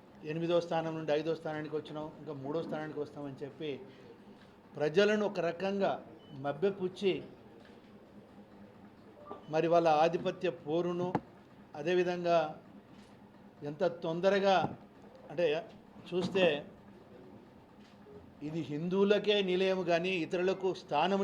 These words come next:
లేదు అనే ఒక పద్ధతిలో ఆర్ఎస్ఎస్ యొక్క సహకారంతో ముందుకు పోతున్న సందర్భంలో ఇవాళ ఈ దేశాన్ని రక్షించుకోవాలి, ప్రజాస్వామ్య వ్యవస్థను రక్షించుకోవాలి అని చెప్పి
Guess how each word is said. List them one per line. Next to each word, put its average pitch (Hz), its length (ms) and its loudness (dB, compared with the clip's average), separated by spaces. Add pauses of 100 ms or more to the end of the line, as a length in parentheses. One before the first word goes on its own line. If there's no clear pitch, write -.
లేదు 180 160 2
అనే 170 300 -2
ఒక 156 360 -2 (320)
పద్ధతిలో 180 500 0 (1000)
ఆర్ఎస్ఎస్ 180 580 0
యొక్క 165 260 0 (160)
సహకారంతో 175 680 0 (340)
ముందుకు 151 320 -4
పోతున్న 151 300 -4
సందర్భంలో 151 760 -4 (2000)
ఇవాళ 165 220 8 (160)
ఈ 160 80 0
దేశాన్ని 170 640 0
రక్షించుకోవాలి, 160 800 2 (120)
ప్రజాస్వామ్య 160 600 -4 (100)
వ్యవస్థను 170 500 -4
రక్షించుకోవాలి 143 640 -6
అని 139 220 -10
చెప్పి 131 380 -6